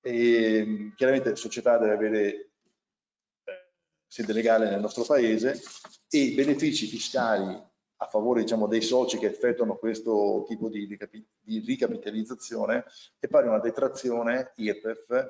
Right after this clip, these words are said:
per l'anno duemilaventi pari al venti per cento della somma versata dai soci persone fisiche e del venti per cento, un credito d'imposta per l'anno duemilaventi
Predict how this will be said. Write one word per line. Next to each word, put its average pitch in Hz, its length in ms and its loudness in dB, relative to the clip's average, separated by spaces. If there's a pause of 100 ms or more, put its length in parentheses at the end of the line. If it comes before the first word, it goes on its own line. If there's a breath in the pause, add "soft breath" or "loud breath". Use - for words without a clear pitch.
(680)
per 110 140 -6
l'anno 127 180 2
duemilaventi 113 720 -2
pari 127 280 2
al 113 240 0
venti 135 300 0
per 135 160 -4
cento 117 720 -2
della 107 180 -2
somma 110 680 -2
versata 110 500 -2
dai 95 120 -4
soci 113 300 -2
persone 120 320 -12
fisiche 101 640 -14 (220)
e 113 360 0
del 110 160 0
venti 123 300 0
per 123 160 -2
cento, 110 420 -2
un 107 60 -2
credito 117 240 0
d'imposta 117 920 0
per 113 120 -4
l'anno 120 140 4
duemilaventi 107 800 -2